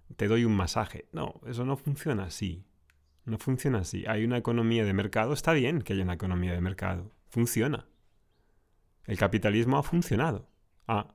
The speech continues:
sido mejor que el comunismo y que otros ismos. Pero no puede convertirse en el icono. No puede convertirse en nuestra prioridad absoluta. Tenemos que ver las cosas con realidad y objetividad.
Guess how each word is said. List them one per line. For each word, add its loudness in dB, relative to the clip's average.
sido -2
mejor 2
que -2
el 0
comunismo 0
y -6
que 2
otros 0
ismos. -4
Pero 0
no 4
puede 2
convertirse 0
en 0
el -2
icono. -4
No 2
puede 2
convertirse 0
en 0
nuestra 0
prioridad 2
absoluta. -4
Tenemos 0
que 2
ver 4
las 2
cosas -2
con 4
realidad 4
y 4
objetividad. -4